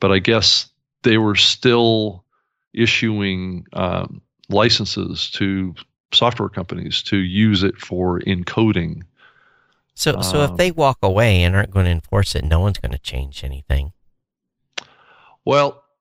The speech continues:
Speaker 1: so let's say, just use an example, SoundForge, which is an audio editing software suite, right?
Speaker 2: Mm-hmm.
Speaker 1: It's made by Sony. Um, and Sony has to pay a license to get access to the M P three format,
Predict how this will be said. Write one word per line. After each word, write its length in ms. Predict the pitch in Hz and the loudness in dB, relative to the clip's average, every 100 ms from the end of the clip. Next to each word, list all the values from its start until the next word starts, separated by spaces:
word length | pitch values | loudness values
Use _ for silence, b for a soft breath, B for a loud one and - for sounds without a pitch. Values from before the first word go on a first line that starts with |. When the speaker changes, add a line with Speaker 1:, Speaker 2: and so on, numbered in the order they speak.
| _ _ _ _ _ | _ _ _ _ _
Speaker 1:
so 240 | - - 135 | -6 -2 -2
let's 340 | 127 156 - | 0 0 2
say, 800 | - 160 151 143 139 131 127 120 - _ | 2 4 2 2 0 -2 -4 -6 -12 _
just 260 | - 120 - | -6 -6 -4
use 320 | 117 117 110 | -2 0 0
an 80 | 101 | -2
example, 480 | 101 110 110 - | 0 2 0 0
SoundForge, 800 | 90 110 110 110 95 85 87 - - | -2 0 0 -2 -6 -6 -6 -6 -6
which 220 | 101 95 | -6 -2
is 180 | 101 90 | -2 -2
an 100 | 101 | 0
audio 640 | 87 95 101 98 92 90 - | 2 2 2 0 0 -2 -6
editing 440 | 104 101 98 90 87 | -2 -2 -2 -6 -2
software 460 | - 87 - - | -2 -2 -4 -4
suite, 340 | - - 80 - _ | -2 -2 -2 -6 _
right? 220 | - 85 82 | 2 2 4
Speaker 2:
Mm-hmm. 180 | 92 92 - B B B _ _ | 2 2 -2 B B B _ _
Speaker 1:
It's 180 | 98 - | -8 -2
made 180 | 101 90 | 0 0
by 120 | 90 | 0
Sony. 540 | - 113 110 85 87 - _ _ _ | 2 2 2 0 -6 -14 _ _ _
Um, 560 | 95 95 92 87 85 - _ - | -4 -2 -2 -6 -8 -14 _ -6
and 280 | 104 95 | -2 -2
Sony 680 | 90 - 117 120 123 120 117 - | 0 0 2 2 2 2 0 -6
has 300 | - 104 95 | -8 -6 -6
to 80 | - | -8
pay 380 | - 101 95 92 | -6 -4 -2 -2
a 80 | 85 | -2
license 680 | 87 117 - 90 80 - - | 2 2 0 -4 -6 -6 -6
to 200 | 92 90 | -8 -8
get 240 | - 92 | -6 -4
access 480 | 90 92 - 90 85 | -2 -2 -2 -2 -4
to 120 | - | -4
the 100 | 98 | 0
M 80 | 95 | 0
P 160 | - 95 | 0 -4
three 300 | - 107 101 | 2 2 2
format, 500 | - 120 104 - | 2 0 0 -4